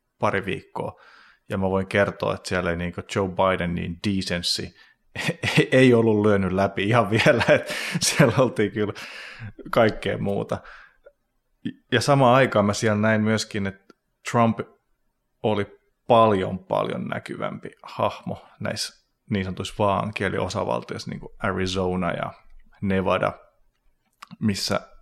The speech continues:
tätä kisaa nyt kovasti käydään. Mä en nähnyt Bidenin kylttejä tai lippiksiä missään, mut sen sijaan mä näin, niinku, Trumpin, ö,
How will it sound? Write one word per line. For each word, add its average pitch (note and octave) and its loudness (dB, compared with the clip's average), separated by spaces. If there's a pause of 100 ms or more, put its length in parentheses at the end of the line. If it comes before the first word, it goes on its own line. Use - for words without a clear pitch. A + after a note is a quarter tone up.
(300)
tätä G2+ -4
kisaa G2+ -2
nyt F#2+ -6
kovasti A2 -2
käydään. G2+ 0
Mä A2+ -2
en G#2+ 0
nähnyt A2 -2 (100)
Bidenin G2+ 2 (720)
kylttejä G#2 0
tai G#2+ 0
lippiksiä A2 -4
missään, - -4
mut G2 -10
sen G2+ -2
sijaan F#2+ -4
mä F#2 -2
näin, F#2 -2
niinku, F2 -6 (200)
Trumpin, F2+ 0
ö, F2 -12